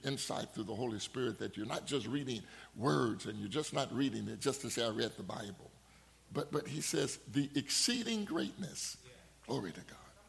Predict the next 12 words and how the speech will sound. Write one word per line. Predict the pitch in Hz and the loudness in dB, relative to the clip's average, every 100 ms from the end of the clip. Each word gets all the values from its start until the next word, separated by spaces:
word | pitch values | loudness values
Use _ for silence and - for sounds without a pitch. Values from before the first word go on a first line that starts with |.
| - - - - - - - | -20 -20 -20 -20 -20 -14 -8
Exceeding | - - - 294 233 220 214 196 - - - | 2 4 6 4 2 2 0 -2 -8 -20 -4
greatness. | 170 170 127 123 - 139 143 - | 0 0 0 -2 -4 -6 -2 4
In | 196 | 4
other | 220 196 | 4 2
words, | 175 - | 2 2
this | 233 - | 0 2
thing | 214 214 | 4 4
is | 160 143 | 4 2
intense. | 139 - - 147 95 - - - - - - - 196 - - - - - - - - - - - - | 0 0 -2 -2 -4 -4 -6 -10 -20 -20 -20 -20 -20 -20 -20 -20 -20 -20 -20 -20 -20 -20 -20 -18 0
What | 269 - | 2 4
has | - - | 2 2
happened | 190 - - 143 156 | 0 0 0 0 -2